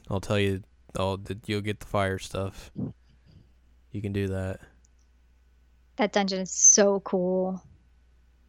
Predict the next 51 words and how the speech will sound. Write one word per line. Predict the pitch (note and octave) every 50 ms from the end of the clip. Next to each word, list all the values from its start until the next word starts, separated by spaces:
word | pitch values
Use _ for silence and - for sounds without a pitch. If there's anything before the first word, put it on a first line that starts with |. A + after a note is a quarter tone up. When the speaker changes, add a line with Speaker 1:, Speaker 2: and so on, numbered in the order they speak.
| _ _ _
Speaker 1:
It's | - -
all | A#2+ A#2+
watery. | G2 F#2+ G#2+ G#2+ G2 F#2 - -
Speaker 2:
I | A3+ A3+ G#3 G#3 G#3 -
love, | A3 G#3+ G#3+ G#3 G#3 G3+ G#3 G3+ G3+ G3 - _ _ -
I | - A#3
love | A3+ G#3+ G#3 G#3+ A3 A3 A3 G#3
the | G3 G3+
ancient | - G#3 G#3 F3+ G3+ F#3+
cistern. | - - F#3 - - G3 F#3+ F#3+ F#3+ G3+ F#3+ -
Speaker 1:
<laughs> | - - - - - - - - - - - - - - - _ - - - - - - - -
That | - B2
was | C3+ C#3+ C3+
the | D3
dungeon | C3+ C3 C3 C3 B2 C3
that | B2 B2+ B2
I | B2 A#2+
got | A#2+ A#2+ A#2
locked | A2 A2+ A#2 -
out | C#3 C3 B2+ G2+
of | G2+ G2+
'cause | - A#2 G2+ G2
of | G#2+
the | A#2 G#2+
Joy-Con, | A2 B2 A#2+ - - G2 F#2+ F#2+ G2
or | G#2 G#2
the, | G2+ G2+ G2+ G2 G2 G2+ G#2 - - - _ -
the | - G#2
nunchuck | A2 A2+ A2 - F#2+ F#2+
breaking. | - - G2 - - G2 G2+ - - - - _ _ _ _ _ _ _ _ _ _ -
Speaker 2:
Yep. | A#3+ G#3+ F#3+ F3+ E3+ E3+ D#3+ F3 F3 D#3+ - - -
Speaker 1:
'Cause | - G#2
I | G2+
couldn't | G2 - A#2 A2
do | G#2 A2 G#2 G2+
the, | G#2 G#2 G2+ G2+
Speaker 2:
Yep. | B2 A#2
Speaker 1:
the, | - G#2+ A2+
the | A2 G#2+ A2+
water | A2 A2+ B2+ A#2 G#2
spin | G2 - - G#2 G2+
to | G2+ G#2+ G#2
get | G#2 - A2+
up | G#2 G#2 -
on | A2+ A2
the | A2
platform | - - B2+ A#2+ A2+ - - G#2 G2+ G#2
to | - A2+
go | A2+ A#2+ B2+ A#2+
<laughs> |
there. | - - - - - - - -